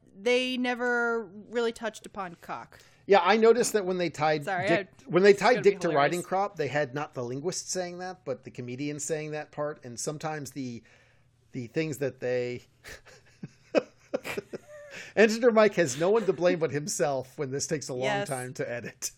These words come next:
Speaker 2: <laughs>
Speaker 1: I know.
Speaker 2: <laughs> They
Speaker 1: He's distracting us.
Speaker 2: Anyway, I,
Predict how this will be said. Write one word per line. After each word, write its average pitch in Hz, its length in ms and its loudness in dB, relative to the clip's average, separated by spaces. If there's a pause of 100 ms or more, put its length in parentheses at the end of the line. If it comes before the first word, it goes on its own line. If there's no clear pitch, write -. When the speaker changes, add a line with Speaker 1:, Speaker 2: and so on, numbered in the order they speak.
(100)
Speaker 2:
<laughs> - 580 -8
Speaker 1:
I 196 140 -4
know. 208 380 0 (120)
Speaker 2:
<laughs> 208 80 0 (840)
They 190 120 8
Speaker 1:
He's 240 260 -4
distracting 277 560 0
us. 190 160 -6
Speaker 2:
Anyway, 233 340 10
I, 175 260 2